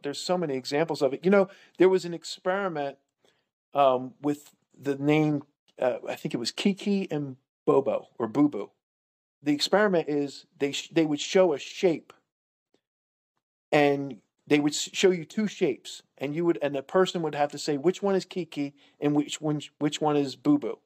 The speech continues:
I think it's Boo Boo. I can't remember, or Bu-, I, I can't remember the second name, but you can, you can research it. You could Google it. It's Kiki and Bobo or Boo Boo or something.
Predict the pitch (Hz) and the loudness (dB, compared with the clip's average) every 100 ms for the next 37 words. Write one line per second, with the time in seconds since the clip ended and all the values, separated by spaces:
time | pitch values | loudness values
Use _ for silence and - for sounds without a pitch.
0 | - 123 170 180 165 165 160 151 135 127 | -14 -8 -4 -4 -2 0 0 0 -2 -4
1 | 135 131 123 117 120 117 131 135 - _ | -8 -8 -6 -4 -4 0 0 0 -4 _
2 | _ - 139 147 147 147 135 135 123 - | _ 0 4 4 2 -2 -2 -4 -4 -4
3 | 117 107 110 110 120 143 160 165 147 156 | -6 -6 -10 -8 -8 -6 -6 -6 -8 -4
4 | 170 160 127 131 120 120 117 143 127 113 | -2 -2 -4 -4 0 -2 -2 -6 -6 -4
5 | 113 110 113 - - - _ - - - | -2 0 0 -2 -12 -20 _ -6 0 2
6 | 175 175 156 127 131 131 135 123 110 107 | 0 0 -4 0 2 4 4 2 0 -2
7 | 123 117 110 107 120 113 | -4 -2 -6 -6 -10 -10